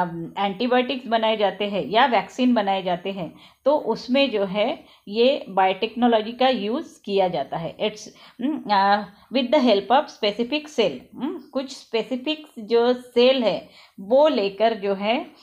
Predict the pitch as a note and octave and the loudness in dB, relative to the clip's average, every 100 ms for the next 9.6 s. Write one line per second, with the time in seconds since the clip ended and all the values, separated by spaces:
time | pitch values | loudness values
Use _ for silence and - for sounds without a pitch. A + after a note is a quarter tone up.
0 | _ G#3+ C4 - A3 G3+ F#3 F#3+ F#3 A#3 | _ -8 -6 -6 0 2 2 -2 -4 -2
1 | A#3+ A#3+ A#3+ C4+ C4+ - A#3+ A#3 A3+ G#3 | 2 2 2 -2 -6 -2 2 2 0 0
2 | G#3 A3+ G#3+ A#3 A#3+ B3 A#3 A#3+ B3 B3 | 2 4 4 2 0 0 0 0 0 0
3 | D#4 - F#3 F#3 F#3 - A#3+ A#3+ F#3 F3+ | 0 -2 -4 -2 -2 0 2 2 2 0
4 | F3+ F3 D3+ C3+ C3 C#3 - - _ B3+ | -2 -6 -6 -8 -10 -10 -12 -20 _ -8
5 | B3 F#4+ A#4 - - - A3+ F4+ - _ | -4 -6 -8 -16 -20 -8 -4 -4 -8 _
6 | _ _ - B3+ D4 - _ - A3 A3 | _ _ 0 2 2 -2 _ -18 -4 -2
7 | A3+ B3 C#4 C4 C#4+ C#4+ G#3+ G#3 - G3 | 0 -2 -4 2 2 2 -2 -6 -6 -6
8 | F#3 G#3 G#3+ C4 C4+ G3+ A#3+ C#4 - A3 | -4 -2 0 0 -2 -2 0 -2 -2 0
9 | G3+ F#3+ F3 F3+ G3 | 2 0 -2 -4 -2